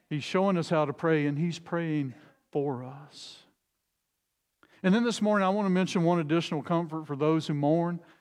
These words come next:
for those who really grieve over their sin. I've been alluding to it all along. We have the assurance of salvation. Second Corinthians seven ten says this,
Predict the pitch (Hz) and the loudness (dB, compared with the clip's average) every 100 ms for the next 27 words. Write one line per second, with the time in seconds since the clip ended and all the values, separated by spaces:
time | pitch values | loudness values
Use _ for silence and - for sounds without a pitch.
0 | _ _ _ - 170 180 190 165 190 190 | _ _ _ 0 2 2 0 2 2 2
1 | 160 - - 156 139 180 190 185 185 175 | 0 -6 -20 -8 0 4 4 4 2 2
2 | 170 160 147 190 180 180 175 170 _ _ | 0 -2 -2 0 2 2 0 -6 _ _
3 | _ _ _ _ _ - 156 160 175 160 | _ _ _ _ _ -2 0 2 2 4
4 | 165 165 156 165 151 143 143 143 120 123 | 2 2 -2 -2 -2 -2 -2 -4 -8 -12
5 | 120 _ _ _ _ _ _ _ _ _ | -16 _ _ _ _ _ _ _ _ _
6 | - 151 160 156 147 143 - 170 160 160 | -4 2 2 2 -2 -4 -4 0 0 0
7 | - 151 - 147 135 117 113 - 113 _ | -4 -6 -2 -2 -2 -6 -8 -12 -16 _
8 | _ _ _ _ _ _ _ _ _ _ | _ _ _ _ _ _ _ _ _ _
9 | _ _ _ - 190 175 156 175 151 156 | _ _ _ -2 0 0 -2 -2 0 0
10 | 147 - 175 160 143 170 170 151 139 156 | 0 0 0 0 -4 0 2 2 0 -2
11 | 147 131 143 143 123 - - | -4 -2 -2 -2 -4 -10 -16